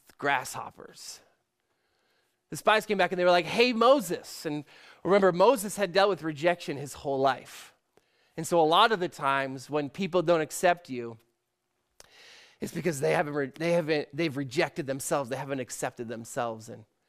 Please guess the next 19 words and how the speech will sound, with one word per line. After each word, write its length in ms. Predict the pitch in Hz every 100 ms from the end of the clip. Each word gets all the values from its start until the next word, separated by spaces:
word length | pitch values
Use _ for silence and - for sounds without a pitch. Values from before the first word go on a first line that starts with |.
| _ _ _ -
you 60 |
know, 80 | 160
not 100 | 170
all 80 | 185
the 120 | 180
time, 340 | - 165 160 147
but 100 | 139
a 60 |
lot 260 | 135 151 180
of 60 |
the 60 | 151
times, 360 | - 131 139 131
and 160 | 131
this 100 | 151
is 160 | 220 151
really 460 | 170 185 180 175 - _ - _
an 100 | 170
important 560 | 160 - 185 185 160 135
point, 540 | - 165 139 120 -